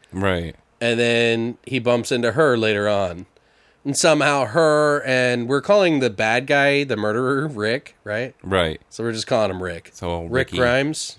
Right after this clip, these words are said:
Speaker 2: No, I'm
Speaker 1: Rick.
Speaker 2: kidding. <laughs>
Speaker 1: Carl.
Speaker 2: Carl! <laughs> I mean, we wanna come up with other stuff that doesn't involve Rick, obviously.
Speaker 1: Right.
Speaker 2: So what do, what do we do?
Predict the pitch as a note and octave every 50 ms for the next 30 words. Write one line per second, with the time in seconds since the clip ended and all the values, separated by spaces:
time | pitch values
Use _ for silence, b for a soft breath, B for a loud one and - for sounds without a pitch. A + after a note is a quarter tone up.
0 | - - - G#2 G#2 F2+ - - B2 A2 - - - G#3+ G3 - C#4+ - D#4 D4+
1 | - - E4 - - F#4+ - - - - - - A3+ - - - _ - - A#3
2 | B3+ C4+ C4 C4 B3 A3 G3 E3 D#3 - B D3+ C#3+ C3+ B B B B B B
3 | B B - - - - - - - - - - _ - - _ _ - - _
4 | _ - C#3+ D3 D3+ D#3 D#3 E3 E3+ F3 F3 E3 - F3 E3 D3 C3+ C3+ C3 D3+
5 | C#3 C3 B2+ - - C#3 B2+ - B2+ A2+ - - C3 C3 A2+ B2+ A#2+ A2 A2 G2+
6 | G#2+ G#2+ G2+ G2 F#2 G2+ A#2 A#2 G2 F#2 - F#2+ F#2+ F#2 F2+ G2 G#2 G2+ G2 F#2
7 | F#2 G2 F#2+ - - A#2 G#2+ A2+ B2 B2+ B2 A#2 A2 G2+ A2 B2 A#2+ A2+ A#2 A#2
8 | D3 C#3 F#2+ F2